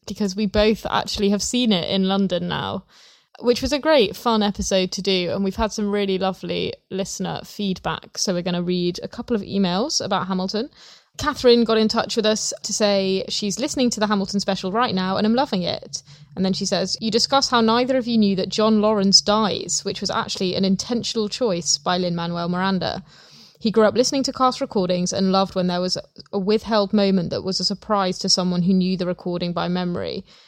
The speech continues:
And she links to a Tumblr post where Lin-Manuel Miranda's basically like, "Here is the scene from Hamilton in which Lawrence dies, and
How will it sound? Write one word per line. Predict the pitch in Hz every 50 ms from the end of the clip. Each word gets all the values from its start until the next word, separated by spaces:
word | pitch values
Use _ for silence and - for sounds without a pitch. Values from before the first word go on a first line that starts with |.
| _ _ -
And | - 190 190
she | - 220 202
links | 220 220 202 190 - -
to | - 208 185 185 180 180
a | -
Tumblr | 185 - 208 196 190 185 180 175
post | - 196 - - 202 - - - - - - - -
where | - 185 175 175
Lin-Manuel | 175 180 180 180 180 175 175 175 180 175 175 175
Miranda's | 175 180 175 175 175 170 170 180 -
basically | - 180 180 170 - - - 190 175
like, | 170 160 160 - - - _ - - - _
"Here | _ - 247 247 240 240
is | 233 - - -
the | 202 185 208 196
scene | - - - 233 226 208 180 165 160 165 175 196 208 - _
from | - - 190 190
Hamilton | 185 190 190 190 185 185 - 185 180 170
in | 175 185
which | 180 - 202 - - - _ -
Lawrence | 196 196 190 190 185 180 175 175 - -
dies, | 190 175 165 147 - 165 190 190 - - -
and | - 190 180 170 170 - -